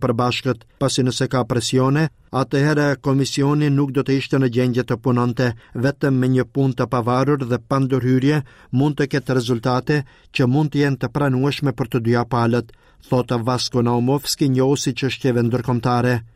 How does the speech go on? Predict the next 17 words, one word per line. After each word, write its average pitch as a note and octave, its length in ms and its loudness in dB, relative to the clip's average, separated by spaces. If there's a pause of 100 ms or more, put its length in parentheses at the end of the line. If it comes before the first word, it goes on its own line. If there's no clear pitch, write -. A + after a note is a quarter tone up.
(140)
Por C#3+ 240 2
Mohamed D3 400 0
Halili, C#3 400 0
kryetari C3 460 0
i - 20 -8
Këshillit C3 400 0
të C3 80 -2
Ambasadorëve, B2+ 840 0 (420)
thotë D3+ 180 0
se D#3 140 2
mbajtja C#3 380 0
e C3 80 -6
konferencës C3 580 -2
së B2 60 0 (100)
parë C#3 280 0 (360)
nuk C3 240 2
duhet C#3 240 0